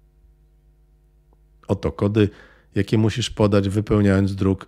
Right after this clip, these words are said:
zus R C A, uwzględniający składki finansowane z budżetu państwa. Zero pięć czternaście, jeśli opłacasz pełny zus. Zero pięć siedemdziesiąt cztery, jeśli opłacasz preferencyjny zus.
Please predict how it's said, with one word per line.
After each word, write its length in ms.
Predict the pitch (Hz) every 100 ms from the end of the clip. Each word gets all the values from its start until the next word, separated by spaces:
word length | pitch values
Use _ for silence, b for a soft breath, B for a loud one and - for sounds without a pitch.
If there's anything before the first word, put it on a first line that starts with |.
| -
zus 340 | 87 98 - -
R 180 | 87
C 220 | 85 82 80
A, 180 | 90 139 b b b _
uwzględniający 840 | - 92 98 104 95 90 92 90 92
składki 520 | - - 92 87 110
finansowane 720 | 98 120 113 107 120 95 87 90
z 60 |
budżetu 520 | 101 104 101 82 -
państwa. 600 | 92 87 73 - - - _ _ _ _ _ _ _ _ _ _ _
Zero 360 | 95 92 98 101
pięć 280 | - 87 80
czternaście, 840 | - - 98 107 92 - - 92 - b b b b -
jeśli 300 | 135 - 156
opłacasz 540 | 117 113 101 110 104
pełny 360 | - 92 90 92
zus. 420 | 87 76 - - - _ _ _ _ _ _ _ -
Zero 280 | 82 95 90
pięć 300 | - 87 85
siedemdziesiąt 600 | 98 85 82 80 80 73
cztery, 440 | - 95 98 98 - b b b -
jeśli 320 | 98 - 104
opłacasz 500 | 98 104 95 104 -
preferencyjny 840 | - 110 98 120 120 - 113 85 76
zus. 380 | 76 71 -